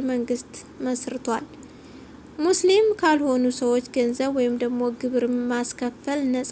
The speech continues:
የሆነ የዳኞች ስርዓት ማስፋፋት እንዲሁም በአስራ ሰባተኛው ዓመተ ሂጅራ የመግባቢያ ኖቶችን በማሳተም አያሌ ስራዎችን ሰርቷል። ዑመር ኢብን አልኸጣብ ረዲየላሁ ዐንሁ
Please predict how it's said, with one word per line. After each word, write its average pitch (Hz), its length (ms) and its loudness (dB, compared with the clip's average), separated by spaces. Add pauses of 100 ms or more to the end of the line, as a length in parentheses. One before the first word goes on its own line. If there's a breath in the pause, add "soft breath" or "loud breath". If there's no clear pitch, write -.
የሆነ 240 440 0
የዳኞች 247 600 0
ስርዓት 240 420 -4
ማስፋፋት 240 680 -4
እንዲሁም 254 380 -2 (420 loud breath)
በአስራ 311 500 2
ሰባተኛው 277 680 -2
ዓመተ 262 400 -2
ሂጅራ 247 280 -4 (280)
የመግባቢያ 247 840 0 (600 loud breath)
ኖቶችን 262 720 0 (120)
በማሳተም 254 840 -2 (420 loud breath)
አያሌ 269 500 2
ስራዎችን 240 800 -2
ሰርቷል። 247 480 -4 (260)
ዑመር 269 380 0 (160)
ኢብን 262 320 -2 (100)
አልኸጣብ 254 760 -2 (180)
ረዲየላሁ 240 600 -2 (100)
ዐንሁ 294 320 -2